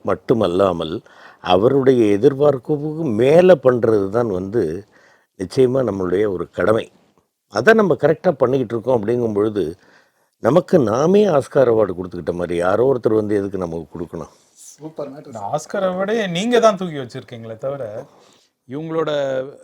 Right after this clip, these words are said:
Speaker 3: அஹ், திறமை வந்து அதை விட பெ-, பெரிதானது.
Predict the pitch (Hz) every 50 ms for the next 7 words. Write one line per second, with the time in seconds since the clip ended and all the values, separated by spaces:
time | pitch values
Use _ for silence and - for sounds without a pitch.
0 | _ _ _ _ _ _ _ _ 139 131 123 - _ 170 165 202 220 220 214 196
1 | 170 165 165 185 170 143 135 151 175 185 190 208 196 185 170 147 127 120 113 _
2 | _ _ _ _ - 127 127 117 - 135 143 139 143 139 135 127 113 95 95 _